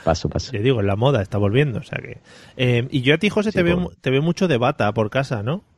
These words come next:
Speaker 2: Cuando hace frío.
Speaker 1: Joder, ¿cómo la sabía, tío?
Speaker 2: Claro.
Speaker 1: Escúchame, voy a tapar eso. Llevo di-, tiempo pensando, tengo que ponerle una pegatina a la webcam,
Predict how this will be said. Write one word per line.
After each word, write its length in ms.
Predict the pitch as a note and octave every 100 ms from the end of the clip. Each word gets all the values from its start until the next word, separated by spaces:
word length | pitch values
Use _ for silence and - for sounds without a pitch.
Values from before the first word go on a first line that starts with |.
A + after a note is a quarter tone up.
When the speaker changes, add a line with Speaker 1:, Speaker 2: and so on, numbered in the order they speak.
| _
Speaker 2:
Cuando 180 | A#2 A#2
hace 160 | -
frío. 340 | A2+ B2+ A#2 G2+
Speaker 1:
Joder, 280 | - E2 A2+
¿cómo 260 | A2+ A2+ B2
la 120 | C3+
sabía, 400 | - G2 C3+ G2+
tío? 100 | A#2
Speaker 2:
Claro. 180 | A2+ A2
Speaker 1:
Escúchame, 340 | A2 B2 A2+
voy 120 | G2+
a 60 | G#2+
tapar 340 | B2 C3+ C3 A#2
eso. 320 | B2 D#3+ D3+
Llevo 300 | A2+ A#2+ C#3+
di-, 160 | D3 -
tiempo 360 | - D3+ C#3
pensando, 380 | C3 A2 G#2 F#2+
tengo 140 | F2+ G#2+
que 40 |
ponerle 220 | C3 C3+
una 140 | C3+ A#2+
pegatina 340 | G#2+ G#2+ A#2
a 40 |
la 40 | A#2+
webcam, 480 | F#2 - A2+ B2